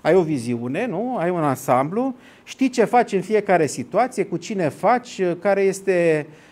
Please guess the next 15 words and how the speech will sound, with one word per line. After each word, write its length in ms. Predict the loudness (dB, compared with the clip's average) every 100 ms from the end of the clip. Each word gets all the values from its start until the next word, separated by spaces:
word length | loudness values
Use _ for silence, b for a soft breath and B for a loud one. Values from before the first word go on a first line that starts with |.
| B
reacția 640 | 2 6 8 6 4 2
pe 140 | 4 2
care 220 | 4 4
o 100 | 6
ai 160 | 6 4
în 60 |
funcție 340 | 0 -4 -2 0
de 140 | 2
evoluția 500 | 2 2 0 2 2
situației 480 | 0 -2 -2 0 -2
epidemiologice 840 | -2 0 0 2 0 0 -2 -4
și 80 | -4
așa 220 | -2 0
mai 120 | 2 2
departe. 440 | 2 2 0 -4